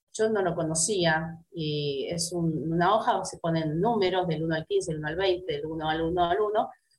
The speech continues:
al treinta, cuarenta, y vos, uno tiene que ir uniendo sin que las líneas se crucen. Obviamente las líneas en algún momento se cruzan. Cuando se cruzan se pone la P de papa. Eh, recorriendo los números, él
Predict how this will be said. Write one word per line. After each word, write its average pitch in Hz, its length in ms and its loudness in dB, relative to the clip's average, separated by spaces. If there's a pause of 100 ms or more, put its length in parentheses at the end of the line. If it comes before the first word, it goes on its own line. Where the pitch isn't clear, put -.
(180)
al 156 140 -2
treinta, 190 380 2
cuarenta, 196 480 4
y 185 140 6
vos, 190 200 2
uno 220 200 2
tiene 202 200 4
que 196 60 -2
ir 175 140 2
uniendo 190 800 2 (180)
sin 226 380 2
que 214 380 4
las 165 180 2
líneas 190 420 4
se 165 140 0
crucen. 170 460 0
Obviamente 190 480 2
las 160 180 2
líneas 175 260 2
en 165 60 2
algún 175 180 4
momento 202 320 4
se 165 220 0
cruzan. 147 500 0 (460)
Cuando 165 180 0
se 214 180 2
cruzan 220 420 2
se 175 120 -4
pone 170 200 2
la 190 160 2
P 175 120 4
de 185 120 2
papa. - 500 -6 (800)
Eh, 202 680 8
recorriendo 226 480 4
los 254 200 4
números, 277 760 2
él 247 360 2